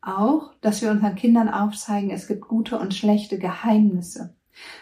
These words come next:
Also einmal die Geheimnisse, wie zum Beispiel das mit dem Geburtstag oder, ähm, irgendwelche anderen schönen Überraschungen,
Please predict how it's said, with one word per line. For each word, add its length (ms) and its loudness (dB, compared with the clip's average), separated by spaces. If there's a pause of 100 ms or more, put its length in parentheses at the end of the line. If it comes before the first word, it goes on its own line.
(120)
Also 260 0
einmal 340 4
die 100 4
Geheimnisse, 840 4
wie 160 -4
zum 180 -2
Beispiel 400 -2
das 220 -2
mit 100 -2
dem 140 4
Geburtstag 1000 -2
oder, 600 4
ähm, 260 2
irgendwelche 540 4
anderen 320 2
schönen 420 4
Überraschungen, 920 0